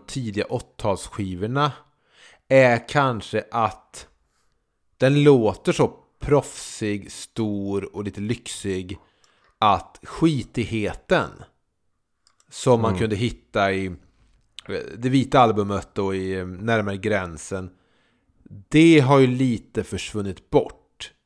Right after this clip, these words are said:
Speaker 1: Det är väldigt proffsigt. Även soulen är ju väldigt proffsig.
Speaker 2: Men, men så vill jag ändå tycka att musik lät den här perioden, andra halvan av nittiotalet.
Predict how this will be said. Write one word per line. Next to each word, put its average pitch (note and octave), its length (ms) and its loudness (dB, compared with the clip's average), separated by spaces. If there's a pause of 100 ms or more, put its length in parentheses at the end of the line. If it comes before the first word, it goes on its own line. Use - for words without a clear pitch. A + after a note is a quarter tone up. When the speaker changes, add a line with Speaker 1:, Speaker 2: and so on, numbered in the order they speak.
(420)
Speaker 1:
Det B2+ 80 0
är B2 40 0
väldigt A#2 720 0 (640)
proffsigt. - 1040 -8 (280)
Även A#2+ 380 4
soulen B2 720 2
är B2+ 100 2
ju G2+ 300 0 (580)
väldigt G2 320 -4
proffsig. - 720 -10 (300)
Speaker 2:
Men, C3 140 4
men D3 220 2
så D#3 380 4
vill E3+ 160 4
jag E3 120 6
ändå D3+ 200 0
tycka - 540 0 (120)
att - 480 0 (240)
musik A2 880 2
lät C#3 580 0
den G2+ 140 -2
här F#2 220 2
perioden, E2+ 960 0 (720)
andra G#2 320 4
halvan F#2 320 4
av F2 80 2
nittiotalet. - 960 0